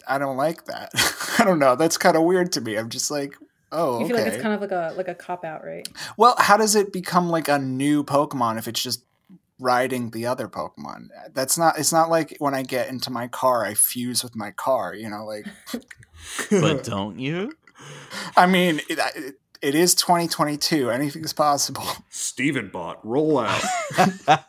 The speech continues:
Speaker 4: Oh my god, a legendary Steven appears.
Speaker 3: <laughs>
Speaker 4: No, dude, just driving.
Speaker 3: <laughs>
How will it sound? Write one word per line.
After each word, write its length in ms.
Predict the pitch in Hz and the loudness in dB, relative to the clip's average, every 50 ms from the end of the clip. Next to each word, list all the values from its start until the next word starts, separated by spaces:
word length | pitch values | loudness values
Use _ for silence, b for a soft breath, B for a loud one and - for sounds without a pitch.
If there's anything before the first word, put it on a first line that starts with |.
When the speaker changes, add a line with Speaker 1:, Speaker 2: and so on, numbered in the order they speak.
| _ _ _ B B B B B 196 165 | _ _ _ B B B B B -6 -2
Speaker 4:
Oh 100 | 143 139 | 0 0
my 200 | 131 110 104 104 | 2 2 0 2
god, 260 | 101 127 123 113 104 98 | 4 6 6 8 6 4
a 80 | 104 | 2
legendary 500 | 107 120 135 135 131 131 120 117 113 104 107 | 2 4 4 4 2 2 2 2 2 0 0
Steven 380 | - - - 135 131 123 104 | -2 -2 0 0 0 0 -2
appears. 640 | 104 - - - 165 165 143 - 151 139 - - - _ | -4 -6 -6 -4 -4 -4 -4 -4 -6 -8 -10 -14 -14 _
Speaker 3:
<laughs> 40 | - | -10
Speaker 4:
No, 260 | 139 120 123 120 120 | -6 -4 -2 -2 0
dude, 220 | 113 113 117 - 107 - 233 - - | 0 0 0 0 -2 -4 -6 -6 -8
just 220 | - 127 120 - | -12 -12 -10 -6
driving. 480 | - 131 - 131 120 110 104 95 98 98 _ B B B B B B B B - | -6 -4 -4 -4 -4 -6 -6 -10 -14 -18 _ B B B B B B B B 2
Speaker 3:
<laughs> 100 | 202 | 2